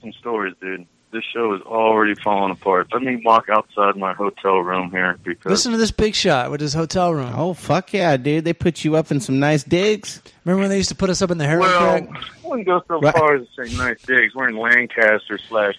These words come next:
Speaker 1: Palmdale.
Speaker 3: Oh, dude,
Speaker 1: I don't
Speaker 3: some
Speaker 1: know.
Speaker 3: of the
Speaker 1: Like,
Speaker 3: finest
Speaker 1: I don't think there's any
Speaker 3: meth.
Speaker 1: Ritz, I don't think there's any Ritz-Carltons up here.
Speaker 3: No. <laughs>
Speaker 2: You're gonna see, like,
Speaker 1: And
Speaker 2: pictures
Speaker 1: what
Speaker 2: of, uh,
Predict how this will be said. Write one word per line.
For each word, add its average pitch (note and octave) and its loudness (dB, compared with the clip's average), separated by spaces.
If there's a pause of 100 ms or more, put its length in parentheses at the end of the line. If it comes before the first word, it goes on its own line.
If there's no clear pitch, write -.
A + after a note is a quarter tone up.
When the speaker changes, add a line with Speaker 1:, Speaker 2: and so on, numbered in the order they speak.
(100)
Speaker 1:
Palmdale. G#2 0
Speaker 3:
Oh, C3 0
dude, C#3+ 0
Speaker 1:
I D#3 0
don't - -8
Speaker 3:
some D3 -2
Speaker 1:
know. D3 0
Speaker 3:
of C3+ -4
the C3 -2
Speaker 1:
Like, B2 -6
Speaker 3:
finest C#3+ 0
Speaker 1:
I - 0
don't D#3 0
think D3 0
there's C#3+ 2
any C3 2
Speaker 3:
meth. B2 0
Speaker 1:
Ritz, A2 -2 (220)
I - -14 (680)
don't C3 -6
think C3+ 0
there's B2 2
any F#2+ 0
Ritz-Carltons G2 2
up F2 -6
here. E2+ -2 (300)
Speaker 3:
No. B2+ 4 (260)
<laughs> - -20
Speaker 2:
You're - -2
gonna F3+ 2
see, F3 2
like, D3 2
Speaker 1:
And D#3 2
Speaker 2:
pictures D3 0
Speaker 1:
what C#3+ 2
Speaker 2:
of, C3 -2
uh, B2 2